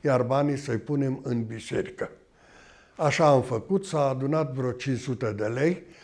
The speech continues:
lumânările au fost împărțite, s-au aprins, s-a făcut, uh, uh, lanțul viu, n-am găsit niciun securist, băieții și cu fata de sus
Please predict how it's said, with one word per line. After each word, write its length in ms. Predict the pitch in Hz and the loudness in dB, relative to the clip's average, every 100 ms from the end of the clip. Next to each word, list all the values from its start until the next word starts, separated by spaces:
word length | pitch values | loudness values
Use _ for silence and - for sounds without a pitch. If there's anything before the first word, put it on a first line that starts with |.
| - | -10
lumânările 800 | - 135 131 131 135 127 117 117 | 2 4 6 6 8 8 6 4
au 80 | 113 | 2
fost 300 | 104 123 110 | 2 -2 0
împărțite, 840 | 117 101 104 101 160 170 156 147 - - - - | -4 -2 -2 -2 -2 0 0 -2 -6 -20 -20 -18
s-au 400 | - 131 120 110 | 0 4 6 4
aprins, 420 | 107 - 165 165 - - - | 2 4 6 4 0 -14 -16
s-a 180 | - 139 | 0 0
făcut, 520 | 110 135 123 143 139 | 2 -2 0 -2 -2
uh, 280 | 143 117 107 101 - - - - - - _ | -2 0 0 -4 -14 -20 -20 -20 -20 -20 _
uh, 500 | 127 113 113 107 101 - - 120 | -2 0 2 0 -6 -12 -16 -2
lanțul 460 | 123 123 104 120 110 | 6 6 4 0 -4
viu, 580 | 104 107 139 165 190 - - - - - | -4 4 10 10 8 -2 -12 -20 -20 -2
n-am 280 | 143 139 123 | 6 6 6
găsit 300 | 123 - 123 | 2 2 2
niciun 340 | 123 - 113 | 2 0 -4
securist, 680 | 107 113 - 113 156 175 - - - - - - - - | -2 -4 -2 2 2 2 -6 -20 -20 -20 -20 -20 -20 -16
băieții 640 | - 135 139 139 139 139 123 | -2 2 6 6 4 4 -2
și 160 | - | -4
cu 120 | - 131 | -6 -6
fata 400 | 135 131 135 120 | 2 2 2 -2
de 180 | 113 | -2
sus 460 | 110 156 160 156 - | -4 0 -2 -2 -14